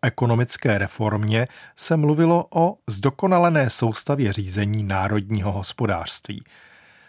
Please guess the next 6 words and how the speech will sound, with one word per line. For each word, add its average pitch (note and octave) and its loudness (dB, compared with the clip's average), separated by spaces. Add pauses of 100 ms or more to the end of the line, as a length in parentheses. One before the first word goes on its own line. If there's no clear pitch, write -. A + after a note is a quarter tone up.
(120)
Slovo C#3+ 4
reforma B2+ 0
se B2+ 0
každý A2 0
bál A2+ 2
použít, A2 -4